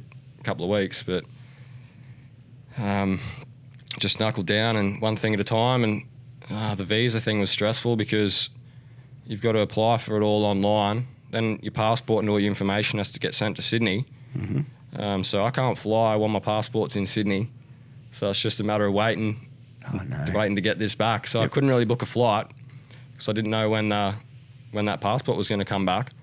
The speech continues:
Speaker 1: But in the meantime, I'm organising everything else and getting ready to go overseas. Like, it's crazy time. Like, you're going to live your dream, and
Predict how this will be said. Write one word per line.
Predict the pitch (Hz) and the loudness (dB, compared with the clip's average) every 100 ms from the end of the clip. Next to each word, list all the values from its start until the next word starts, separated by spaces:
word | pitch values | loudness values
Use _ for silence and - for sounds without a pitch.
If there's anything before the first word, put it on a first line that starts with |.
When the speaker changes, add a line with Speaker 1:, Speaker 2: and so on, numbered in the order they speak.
| - - - - - | -20 -20 -20 -20 -6
Speaker 1:
But | 117 | 0
in | 117 | 2
the | |
meantime, | 107 117 117 120 117 | 2 2 2 2 2
I'm | 110 104 76 | 2 2 0
organising | 110 107 110 107 107 | 0 0 2 0 2
everything | 110 107 - 101 | 0 0 0 0
else | 107 113 110 104 | 2 2 0 -2
and | 101 98 - - - - - - - - | -2 -4 -10 -20 -20 -20 -20 -20 -16 -4
getting | 107 98 | -2 2
ready | 110 107 | 2 2
to | |
go | 101 107 110 | 2 2 2
overseas. | 107 92 107 110 110 107 | 2 2 2 2 2 0
Like, | 104 95 | -2 -4
it's | - - - - - - - - - - | -6 -10 -12 -20 -20 -20 -20 -20 -20 -6
crazy | - 117 117 104 104 | 0 2 2 2 -2
time. | 107 104 104 | 0 0 0
Like, | 107 90 104 - - - | 0 -2 -4 -14 -18 -10
you're | 104 | -2
going | 107 | 0
to | 95 | 0
live | 101 95 | 0 0
your | |
dream, | 85 95 101 104 | 0 2 2 2
and | 95 90 95 | 0 -2 -8